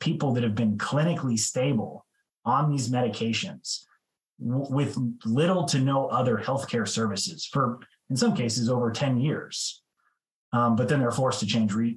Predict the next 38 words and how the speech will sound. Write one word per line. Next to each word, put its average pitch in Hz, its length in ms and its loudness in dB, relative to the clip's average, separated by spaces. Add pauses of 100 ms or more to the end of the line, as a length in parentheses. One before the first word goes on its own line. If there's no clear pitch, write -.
drugs 160 420 0
for 127 100 -4
reasons 113 260 2
unrelated 107 420 2
to 98 60 -2
health 107 180 -2
or - 60 -10
safety 147 400 -2
because 107 300 0
the 107 80 -6
pharmacy 98 320 -4
benefit 165 380 -2
manager 143 360 0
and 104 80 2
the 98 80 -2
insurance 151 360 -2
company 135 200 0
make 110 220 0
much 113 220 -2
more 95 160 -2
money. 147 480 2 (440)
They 117 60 0
have 110 80 2
a 107 40 2
bigger 113 340 -2
spread 120 640 -2 (240)
on 123 160 2
the 113 60 2
drug 117 260 2
because 117 320 -2
of 139 100 0
the 151 100 2
rebates. 156 680 -2 (880)
Um, 131 220 2
so 127 100 0
they 131 120 2
force 120 340 0
their 123 400 0